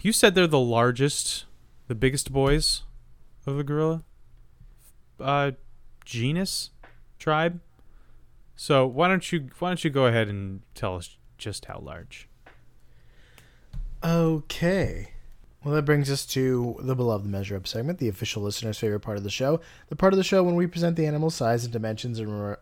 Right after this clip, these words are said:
Speaker 2: relatable terms through a quiz that's fun for the whole family. It's also part of the show that's introduced by you when you send an audio of yourself saying, singing, or chittering the words Measure Up into L D taxonomy at gmail dot com.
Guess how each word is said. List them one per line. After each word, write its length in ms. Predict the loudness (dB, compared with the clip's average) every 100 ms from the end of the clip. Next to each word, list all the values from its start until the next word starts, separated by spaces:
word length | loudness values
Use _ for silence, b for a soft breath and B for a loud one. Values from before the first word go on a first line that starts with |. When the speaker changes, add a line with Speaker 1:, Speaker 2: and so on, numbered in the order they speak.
| -6
Speaker 2:
relatable 800 | -2 -2 0 0 0 0 -2 -6
terms 340 | -8 -6 -8
through 140 | -6 -6
a 40 |
quiz 220 | -4 -4
that's 140 | -6 -10
fun 220 | -8 -8
for 120 | -6
the 80 | -6
whole 160 | -6 -8
family. 540 | -6 -4 -2 -2 -6 -8 b b b b
It's 300 | 2 2 4
also 300 | 2 2 0
part 240 | -2 0 0
of 80 |
the 140 | 0 -2
show 560 | -2 -4 -2 0 0 0
that's 300 | -2 -4 -8
introduced 400 | -6 -6 -6 -6
by 180 | -4 -4
you 960 | -4 -6 0 2 6 6 6 4 0 -4 _ -20 _ _ _
when 140 | 0 2
you 180 | 4 2
send 280 | 0 0
an 120 | 0 -2
audio 300 | -2 -2 -4
of 40 |
yourself 300 | -6 -8 -8
saying, 280 | -8 -8 -8
singing, 280 | -6 -6 -6
or 60 |
chittering 280 | -6 -6 -6
the 80 | -6
words 220 | -6 -6
Measure 240 | -8 -6
Up 140 | -8 -8
into 260 | -10 -8
L 80 | -6
D 80 | -6
taxonomy 520 | -8 -10 -10 -12 -10
at 100 | -12
gmail 260 | -12 -12 -12
dot 140 | -14
com. 160 | -14